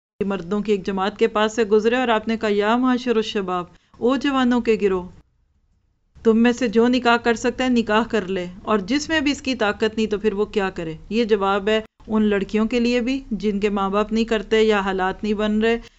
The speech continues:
या लड़के अभी afford नहीं कर सकते। हमेशा होता भी नहीं। आप कहते हैं ना, "अभी मुझे करना नहीं है", आप ये कह भी ले, "मुझे करना है", नहीं होना तो भी नहीं होना। तो बाज़ हालात ऐसे वाकई होते हैं, तो फिर क्या करें? नंबर एक,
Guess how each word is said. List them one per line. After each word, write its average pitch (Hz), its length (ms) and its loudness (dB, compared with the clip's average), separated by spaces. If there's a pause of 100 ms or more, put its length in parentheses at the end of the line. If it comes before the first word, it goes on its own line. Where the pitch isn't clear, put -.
(180)
या 208 100 4
लड़के 202 340 2
अभी 214 200 2
afford 214 320 2
नहीं 247 140 0
कर 247 140 -2
सकते। 240 380 -4 (120)
हमेशा 262 540 2
होता 302 320 0
भी 285 140 -2
नहीं। 190 120 -4 (380)
आप 285 180 2
कहते 330 180 0
हैं 381 60 -2
ना, 392 60 0
"अभी 339 180 0
मुझे 285 240 0
करना 226 340 2
नहीं 202 220 0
है", 190 120 -10 (680)
आप 220 420 0
ये 233 180 0
कह 254 200 2
भी 320 120 4
ले, 320 120 4
"मुझे 285 240 0
करना 240 300 0
है", 285 80 -4
नहीं 269 160 0
होना 269 220 0
तो 262 160 -2
भी 269 120 -2
नहीं 262 180 0
होना। 175 240 -8 (540)
तो 214 140 -4
बाज़ 226 260 4
हालात 214 300 2
ऐसे 214 300 0
वाकई 196 300 -4
होते 277 220 -2
हैं, 302 160 -2 (200)
तो 220 60 -2
फिर 220 240 -2
क्या 220 220 2
करें? 277 280 -4 (280)
नंबर 233 360 2
एक, 302 200 2